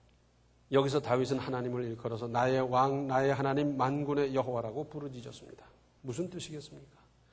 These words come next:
나의 왕이라고 하는 것은 나를 다스리고 보호하시는 분, 나를 주관하시는 분, 내 생사 여타를 비롯한 모든 운명을 쥐고 계시는 분이란 뜻이고요. 나의 하나님이란 말은 다, 나를 사랑하시고 여기까지 인도하신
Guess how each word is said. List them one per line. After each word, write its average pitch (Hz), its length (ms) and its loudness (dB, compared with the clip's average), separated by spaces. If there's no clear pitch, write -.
나의 170 340 12
왕이라고 165 560 12
하는 180 160 10
것은 180 280 6
나를 160 400 10
다스리고 165 520 4
보호하시는 170 720 6
분, 180 320 4
나를 143 400 2
주관하시는 131 680 0
분, 117 220 -8
내 139 280 4
생사 151 420 -2
여타를 147 380 0
비롯한 156 440 -2
모든 190 540 -2
운명을 160 460 2
쥐고 127 240 0
계시는 120 320 0
분이란 113 340 -6
뜻이고요. 123 480 -8
나의 143 280 12
하나님이란 156 600 10
말은 147 340 10
다, - 180 -4
나를 151 440 12
사랑하시고 160 640 6
여기까지 170 760 6
인도하신 156 640 -2